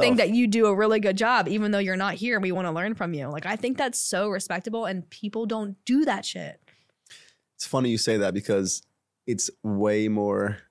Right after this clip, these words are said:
Speaker 2: what's the word I'm looking for? Like, catty, I guess, in title.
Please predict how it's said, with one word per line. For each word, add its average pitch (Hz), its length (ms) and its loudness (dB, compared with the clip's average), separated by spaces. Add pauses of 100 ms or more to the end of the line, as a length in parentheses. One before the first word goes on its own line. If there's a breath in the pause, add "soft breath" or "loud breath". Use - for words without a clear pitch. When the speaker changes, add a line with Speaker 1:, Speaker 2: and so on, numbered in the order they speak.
(180)
Speaker 2:
what's - 180 -8
the 98 80 -4
word 95 180 0
I'm 92 100 -4
looking 92 200 -6
for? 92 280 -2
Like, 90 380 -4 (920)
catty, 110 420 -2
I 165 80 -4
guess, 175 320 -2
in 104 180 -4
title. 123 480 0